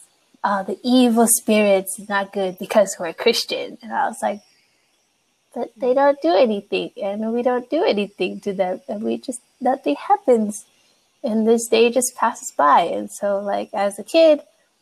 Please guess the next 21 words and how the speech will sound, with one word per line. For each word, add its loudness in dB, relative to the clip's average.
I -4
never 0
really -2
got -2
to, -8
like, -4
do -4
any 0
Halloween 2
stuff. -2
Um, -12
I 0
think 2
the 2
only 0
thing -2
that 0
I 0
did -10
was, -10
like, -10